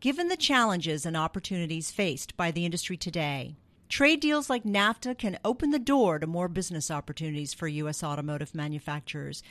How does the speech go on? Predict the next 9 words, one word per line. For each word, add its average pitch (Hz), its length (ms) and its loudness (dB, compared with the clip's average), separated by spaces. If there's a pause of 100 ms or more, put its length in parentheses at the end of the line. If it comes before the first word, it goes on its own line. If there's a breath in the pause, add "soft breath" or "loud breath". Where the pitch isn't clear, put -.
(400 loud breath)
if 254 200 -4
we 311 200 4
maintain 262 840 2
and 180 240 -6
foster 185 560 0
a 165 200 -6
globally 170 720 0
competitive 147 600 -4
workforce. 139 600 -8